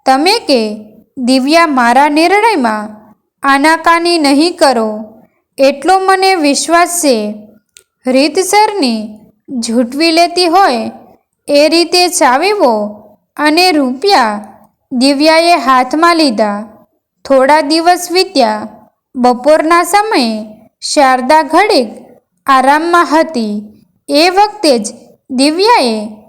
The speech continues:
એની મમ્મીને ફોન જોડ્યો. મમ્મી, અહીં મને મારી કોઈ વેલ્યુ દેખાતી નથી. તારો જમાઈ તો એની ભાભીને પૂછ્યા વગર પાણી પણ નથી પીતો.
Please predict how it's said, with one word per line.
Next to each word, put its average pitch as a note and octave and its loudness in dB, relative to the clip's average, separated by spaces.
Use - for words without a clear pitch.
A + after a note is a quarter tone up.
એની D#4+ 0
મમ્મીને E4 2
ફોન D4+ 0
જોડ્યો. A#3 0
મમ્મી, C4 0
અહીં C4+ 0
મને C4+ -2
મારી B3 2
કોઈ F#4 0
વેલ્યુ D4 2
દેખાતી C#4 0
નથી. C4 -2
તારો C4+ 4
જમાઈ C#4+ 0
તો A3+ -4
એની C#4+ 0
ભાભીને C4+ 0
પૂછ્યા C#4+ 0
વગર D#4 2
પાણી C#4 2
પણ F4+ 0
નથી D#4 0
પીતો. G#3+ -6